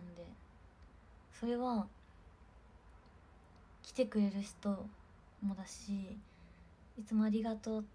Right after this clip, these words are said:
言ってくれる人もだし、はい。お話し会ではクマって言ってしまって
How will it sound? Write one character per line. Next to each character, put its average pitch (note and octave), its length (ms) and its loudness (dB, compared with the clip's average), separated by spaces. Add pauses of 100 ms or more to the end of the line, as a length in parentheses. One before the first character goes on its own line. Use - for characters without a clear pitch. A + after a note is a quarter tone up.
言 G3 80 -10
っ - 40 -18
て - 220 -20
く G#3 100 -8
れ G3+ 80 -4
る G3 180 -6
人 - 200 -6
も G3 160 0
だ F#3 120 -12
し、 - 220 -14 (1700)
は G#3 60 -8
い。 G3+ 40 -2 (1000)
お A#3 40 -4
話 A#3+ 120 -4
し - 60 -16
会 C4 180 -4
で B3+ 60 2
は A3 80 2
ク B3+ 140 -4
マ C4 80 2
っ - 20 -6
て A#3 140 -8
言 G3 80 -8
っ - 20 -12 (200)
て - 80 -20
し - 100 -8
ま G3 80 2
っ G3 40 -4
て - 40 -16